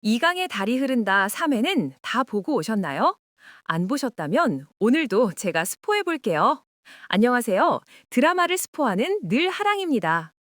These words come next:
회가 지나갈수록 흥미를 더해가는 이강의 달이 흐른다 삼 회, 정말 숨막히지 않았나요?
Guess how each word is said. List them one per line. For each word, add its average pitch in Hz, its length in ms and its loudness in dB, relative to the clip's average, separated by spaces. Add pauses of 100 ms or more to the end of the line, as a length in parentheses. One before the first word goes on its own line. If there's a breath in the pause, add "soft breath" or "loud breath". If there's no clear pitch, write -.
회가 403 260 2
지나갈수록 254 960 0
흥미를 330 480 -4
더해가는 196 800 -2 (280 loud breath)
이강의 285 480 0
달이 185 360 -2
흐른다 226 560 0
삼 269 260 -4
회, 254 340 -2 (240 soft breath)
정말 190 380 -2
숨막히지 440 640 -4
않았나요? 202 680 -2